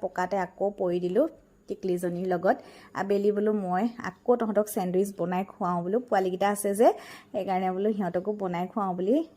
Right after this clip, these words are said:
এয়া তাহাঁতক খুৱাবলৈ লৈছোঁ। আৰু তাত মানে এটাই ভাল, মানুহ সৰহ নহয়, চবেই হাতে কামে লাগে, দেখিছে নহয়। অকণমানিকেইটাইও মানে মোক সহায় কৰি দিছে। এয়া জেঠাই ল'ৰাটোৱে বনালে, মই কাটি বাছি দিলোঁ।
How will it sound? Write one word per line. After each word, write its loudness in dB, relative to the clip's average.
এয়া -2
তাহাঁতক -6
খুৱাবলৈ -2
লৈছোঁ। 2
আৰু 4
তাত 2
মানে 4
এটাই 6
ভাল, 4
মানুহ 4
সৰহ 6
নহয়, 6
চবেই 4
হাতে 2
কামে 0
লাগে, 0
দেখিছে -2
নহয়। 2
অকণমানিকেইটাইও 2
মানে 6
মোক 0
সহায় 0
কৰি 0
দিছে। -4
এয়া 2
জেঠাই -2
ল'ৰাটোৱে 2
বনালে, 2
মই -2
কাটি -2
বাছি -2
দিলোঁ। 4